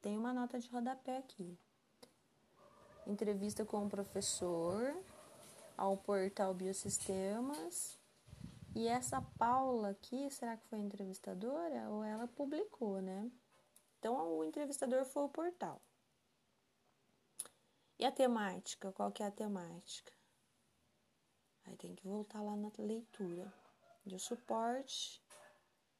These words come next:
ver também lá na nota de rodapé.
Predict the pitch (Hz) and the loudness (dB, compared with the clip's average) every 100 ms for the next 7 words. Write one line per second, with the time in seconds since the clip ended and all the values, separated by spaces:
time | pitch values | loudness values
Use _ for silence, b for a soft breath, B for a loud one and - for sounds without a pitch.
0 | - _ _ _ - 196 220 220 226 226 | -20 _ _ _ -8 -2 0 0 -2 0
1 | 220 220 220 220 220 214 220 226 240 247 | 0 0 0 0 -2 -4 -4 0 0 0
2 | 175 156 | -6 -8